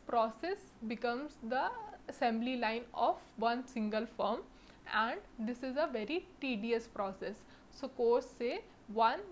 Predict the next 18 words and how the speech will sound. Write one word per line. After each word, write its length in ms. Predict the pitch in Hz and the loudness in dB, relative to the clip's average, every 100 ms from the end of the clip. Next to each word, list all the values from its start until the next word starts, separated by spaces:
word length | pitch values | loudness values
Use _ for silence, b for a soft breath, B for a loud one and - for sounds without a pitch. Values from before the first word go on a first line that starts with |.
| 311 | -10
this 100 | 285 | -10
process 560 | 269 - 226 226 262 247 | -8 2 2 2 -4 -4
is 160 | 262 254 - | -4 -6 -8
tedious 440 | 240 226 220 302 349 247 | -6 -6 -4 -4 -4 -6
because 380 | 233 226 262 330 | 0 2 2 0
there 160 | 262 240 | -2 -2
is 260 | 247 - - | -2 -8 -2
transactional 880 | 254 226 220 220 220 - 240 247 233 | 2 2 2 -2 -2 -6 -6 -4 -4
cost. 380 | - 202 196 - - B B B - | -2 0 -2 -6 -18 B B B 0
Transactional 720 | 233 233 226 226 - 269 277 | 2 4 2 0 -8 -10 -10
cost 360 | 277 254 262 - | 0 2 2 -4
means 300 | 240 254 381 - - | -6 -4 -8 -10 -2
that 160 | 262 254 | -2 0
every 340 | 247 214 277 | -2 -2 -2
time 280 | 285 277 285 | 0 0 -2
you 140 | 285 | 0
have 240 | 277 254 | 2 0
to 100 | 254 | -2